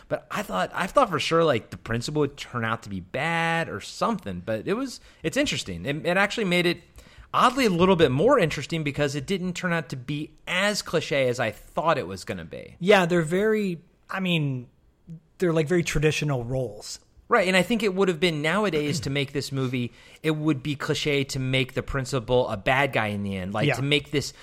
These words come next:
Speaker 1: some sort of set up a twist for later.
Speaker 2: Yeah.
Speaker 1: This movie doesn't really have any twist. It just is what it is.
Speaker 2: No twist.
Speaker 1: Yeah.
Speaker 2: He, but he, he's very, like, um, unsympathetic,
Speaker 1: Y-,
Speaker 2: you
Speaker 1: he
Speaker 2: know?
Speaker 1: is a little bit unsympathetic.
Speaker 2: But, and, and, and, and Norris is, is very much this straight-laced good guy.
Speaker 1: Yeah.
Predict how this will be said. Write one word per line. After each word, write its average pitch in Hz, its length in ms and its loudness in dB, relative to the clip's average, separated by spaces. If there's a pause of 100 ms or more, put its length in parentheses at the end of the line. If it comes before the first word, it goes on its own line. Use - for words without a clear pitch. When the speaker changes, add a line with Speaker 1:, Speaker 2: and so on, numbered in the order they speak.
(120)
Speaker 1:
some 208 300 2
sort 180 200 2
of 151 60 4
set 156 200 2
up 131 100 -2
a 123 40 -4
twist - 420 -4
for 127 180 -2
later. 120 500 0
Speaker 2:
Yeah. 135 120 -6
Speaker 1:
This 185 80 -4
movie 240 160 0
doesn't 202 180 2
really 175 140 2
have 156 80 0
any 113 100 -2
twist. - 480 -4
It 131 80 -12
just - 240 -8
is 160 220 2
what 123 180 0
it 104 140 0
is. 135 360 2
Speaker 2:
No 143 120 2
twist. - 420 2
Speaker 1:
Yeah. 202 160 4
Speaker 2:
He, 220 60 4
but 180 160 4
he, 196 160 2
he's 190 240 2
very, 208 200 8
like, 165 360 2
um, 127 500 2 (160)
unsympathetic, 139 880 0
Speaker 1:
Y-, - 160 -12
Speaker 2:
you 170 120 -2
Speaker 1:
he 196 120 6
Speaker 2:
know? 180 140 8
Speaker 1:
is 160 120 2
a 170 40 4
little 170 240 6
bit 143 140 4
unsympathetic. 98 920 -2
Speaker 2:
But, 208 140 0
and, 185 220 2
and, 165 240 2
and, 151 260 0
and 147 200 0
Norris 160 360 4
is, 127 280 -2 (180)
is 143 140 -2
very 165 260 4
much 151 300 -2
this 139 140 -2
straight-laced 143 760 -4
good 131 180 -6
guy. - 420 -8
Speaker 1:
Yeah. 101 240 -2